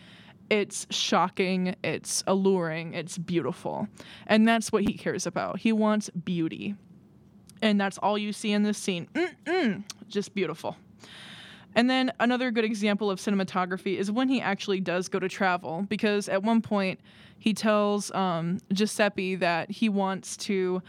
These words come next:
find a, he wants to make a new perfume just so he can travel the world. And Giuseppe's like, "Yeah, that's fine. I'll give you a, a traveling permit if you make me one of the best perfumes, like, um, hundreds of perfumes or something like that." And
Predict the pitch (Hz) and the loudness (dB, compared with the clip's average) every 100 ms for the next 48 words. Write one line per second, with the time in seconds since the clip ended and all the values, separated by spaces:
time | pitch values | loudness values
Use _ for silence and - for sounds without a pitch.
0 | - - - - - - - 233 214 220 | -16 -20 -20 -20 -20 -18 2 4 4 2
1 | 214 214 208 _ - - 220 208 - 240 | 2 2 0 _ -20 -2 2 2 2 4
2 | 320 311 294 233 220 202 196 - 185 - | 4 4 4 2 4 2 2 0 -2 0
3 | 190 190 202 - 214 208 196 196 180 180 | 0 2 0 0 0 0 0 0 0 -2
4 | 170 180 160 160 170 - 190 185 185 - | -2 0 0 -2 -4 -4 -2 0 -2 -4
5 | - 202 214 214 208 208 196 185 240 254 | -8 -2 0 0 -2 0 0 2 2 2
6 | 254 - 214 208 202 220 233 202 - - | -2 0 2 2 2 2 2 0 0 2
7 | 185 185 247 226 226 196 196 185 180 170 | 2 0 2 2 2 -2 -2 -2 0 -2
8 | - - 185 175 - - 196 185 185 202 | -4 -2 0 -2 -8 -2 0 0 -2 -2
9 | 180 175 175 - - - - - - 190 | -2 -2 -4 -8 -20 -20 -20 -20 -10 2
10 | 226 208 185 190 - 175 180 156 170 190 | 4 4 2 -2 -4 -4 -4 -4 0 0
11 | 190 _ _ - 208 196 180 165 156 208 | -2 _ _ -4 0 2 0 -2 -4 0
12 | 214 277 247 190 - 180 165 143 180 180 | 2 2 2 -2 -2 -4 -4 -4 -2 2
13 | 214 202 160 170 147 143 139 - 202 202 | 2 2 0 -2 0 0 0 -2 0 4
14 | 202 196 | 4 2